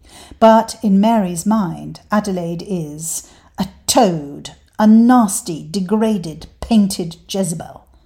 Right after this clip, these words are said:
and any attempt to bring together the two women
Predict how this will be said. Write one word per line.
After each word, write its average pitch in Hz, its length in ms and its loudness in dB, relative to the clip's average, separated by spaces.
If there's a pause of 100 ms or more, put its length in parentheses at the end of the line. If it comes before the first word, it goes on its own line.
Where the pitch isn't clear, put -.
(320)
and 196 220 -2
any 226 220 4
attempt 214 360 -4
to 185 60 -14
bring 190 240 -2
together 170 340 -4
the 160 120 -10
two 185 320 -4
women 151 460 -6